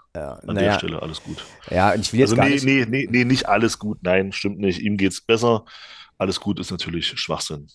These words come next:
Speaker 2: Äh, das ist natürlich hochgradig bescheuert.
Speaker 1: Ja, naja, und ich will jetzt aber gar nicht so sehr auf die Sachen eingehen, die da passiert sind. Äh, also ich möchte dem eigentlich überhaupt nicht, überhaupt keinen Raum geben, aber ich finde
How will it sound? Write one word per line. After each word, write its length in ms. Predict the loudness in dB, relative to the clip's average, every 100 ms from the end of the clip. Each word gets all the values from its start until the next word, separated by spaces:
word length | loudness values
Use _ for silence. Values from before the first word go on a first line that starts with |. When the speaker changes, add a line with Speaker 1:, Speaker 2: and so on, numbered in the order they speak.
| -12
Speaker 2:
Äh, 180 | -10
das 120 | -10 -12
ist 120 | -12
natürlich 340 | -10 -8 -4
hochgradig 480 | -4 -4 -4 -4 -8
bescheuert. 500 | -4 -2 -2 -6 -12 _ -20 -18 -16 -14 -14 -16 _ _ _ _ _ _ _ -4
Speaker 1:
Ja, 240 | 0 0 -4 _ _ _
naja, 460 | -10 -2 2 4
und 120 | 2 0
ich 100 | 2
will 60 |
jetzt 120 | 2
aber 140 | 4 4
gar 120 | 4
nicht 120 | 2
so 100 | 0
sehr 180 | 2 4
auf 100 | 2
die 80 | -2
Sachen 260 | -2 -2
eingehen, 360 | -4 -2 -2 -2
die 80 | -4
da 100 | -2
passiert 360 | -2 -2 -4
sind. 300 | -2 -2 -4 -2
Äh, 40 |
also 400 | -2 0 -4 -6
ich 80 | -6
möchte 220 | -6 -2
dem 160 | -2 0
eigentlich 180 | -4
überhaupt 300 | -2 -2 -2
nicht, 280 | -6 -10 -8
überhaupt 280 | -2 -2 0
keinen 160 | -2 2
Raum 220 | 0 0
geben, 260 | -2 -2
aber 240 | 0 2 2
ich 120 | 0
finde 360 | 0 2 2